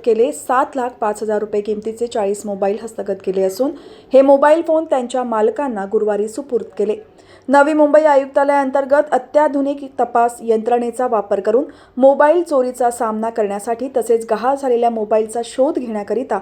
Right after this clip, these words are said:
आणि मोबाईल सुरक्षा वाढवण्याकरिता प्रोजेक्ट राबवण्यात येत आहे. हरवलेले मोबाईल फोन याबाबतची तक्रार नोंदवण्याकरिता नागरिकांना भारत सरकारद्वारे सीईआयआर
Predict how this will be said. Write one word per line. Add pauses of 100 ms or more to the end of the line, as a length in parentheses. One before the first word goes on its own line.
(340)
आणि
मोबाईल
सुरक्षा
वाढवण्याकरिता
प्रोजेक्ट
राबवण्यात
येत
आहे. (220)
हरवलेले
मोबाईल
फोन
याबाबतची (100)
तक्रार
नोंदवण्याकरिता
नागरिकांना
भारत
सरकारद्वारे (360)
सीईआयआर